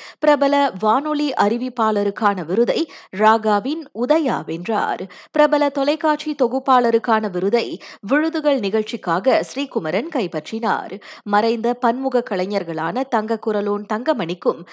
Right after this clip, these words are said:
நகைச்சுவை நடிகர் குன்சேவுக்கும் வாழ்நாள் சாதனையாளர் விருதுகள் வழங்கி கௌரவிக்கப்பட்டன. நான்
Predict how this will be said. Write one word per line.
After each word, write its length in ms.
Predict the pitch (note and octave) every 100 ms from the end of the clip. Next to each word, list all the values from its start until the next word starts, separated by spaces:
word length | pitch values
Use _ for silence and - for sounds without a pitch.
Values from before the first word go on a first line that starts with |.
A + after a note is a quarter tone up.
| -
நகைச்சுவை 680 | - A#3 C4+ F4 - E4 D4+
நடிகர் 540 | A#3 A3+ A#3 A#3 A#3 -
குன்சேவுக்கும் 720 | A3+ G#3+ G#3+ E3+ F#3 A3 C#4+ - -
வாழ்நாள் 760 | - G3 B3+ E4 F4+ D4+ C#4+ C#4 -
சாதனையாளர் 720 | A#3 A#3+ A#3+ G#3+ G3 F3+ D#3+
விருதுகள் 500 | F3 C#4+ C4+ G#3 D#3
வழங்கி 500 | D#3 A3 D4 D4 D4+ G3+
கௌரவிக்கப்பட்டன. 800 | F#3 E3+ D3+ D3+ E3 D#3+ F3 F3+ - - - - -
நான் 380 | G3 G3 G#3